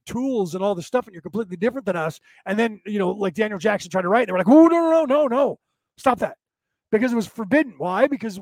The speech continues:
writing is stuff you write down. There's knowledge in that. If someone writes something down and you read, uh, uh, stuff that was written a thousand years ago, you're gonna learn something. So that was taken from them. The second that the people questioned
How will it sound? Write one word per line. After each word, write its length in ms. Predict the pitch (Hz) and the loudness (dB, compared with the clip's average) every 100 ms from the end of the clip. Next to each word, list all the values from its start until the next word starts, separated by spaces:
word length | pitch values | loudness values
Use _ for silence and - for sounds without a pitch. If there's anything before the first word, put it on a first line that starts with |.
| - | -6
writing 640 | 185 254 302 233 240 247 - | 2 4 2 0 -8 -20 -10
is 240 | 214 196 | -8 -8
stuff 300 | - 262 190 | -2 -2 0
you 100 | 226 | -2
write 220 | 220 190 | -4 -2
down. 280 | 226 277 247 | -4 -4 -4
There's 140 | 165 151 | -8 -6
knowledge 440 | 247 262 190 151 | 0 2 0 -4
in 100 | 151 | -12
that. 220 | 131 - _ _ _ _ _ _ _ _ | -14 -18 _ _ _ _ _ _ _ _
If 60 | - | -10
someone 200 | 208 202 | -8 -2
writes 220 | 208 214 | -2 0
something 220 | 220 196 | -6 -6
down 200 | 185 240 | -4 -4
and 80 | 196 | -4
you 140 | 202 208 | -6 -4
read, 260 | 208 226 160 | -2 -4 -4
uh, 160 | 185 208 | -2 -2
uh, 140 | 160 | -2
stuff 240 | 160 - - | -4 -4 -4
that 100 | 185 | -6
was 120 | 165 | -4
written 220 | 226 190 | -6 -6
a 20 | |
thousand 320 | 233 214 190 | -2 -2 -2
years 180 | 214 254 | -6 -8
ago, 160 | 226 202 | -6 -6
you're 140 | 180 | -6
gonna 180 | 180 175 | -6 -4
learn 260 | 190 208 185 | -4 -4 -6
something. 320 | 165 135 107 _ _ _ - | -12 -12 -20 _ _ _ -10
So 140 | 233 | -4
that 120 | 226 | -4
was 120 | 202 | -4
taken 320 | - 233 202 175 | 0 0 0 -4
from 260 | 277 277 | -2 -2
them. 220 | 185 - _ _ - | -6 -14 _ _ -8
The 100 | 190 | -8
second 460 | - 262 254 294 226 | -2 -2 -2 -6 -6
that 140 | - | -6
the 80 | 226 | -6
people 360 | 226 233 196 | -4 -6 -8
questioned 1040 | 147 - 277 277 - - 202 165 185 202 | -10 -2 -2 -2 -6 -10 -8 -8 -14 -20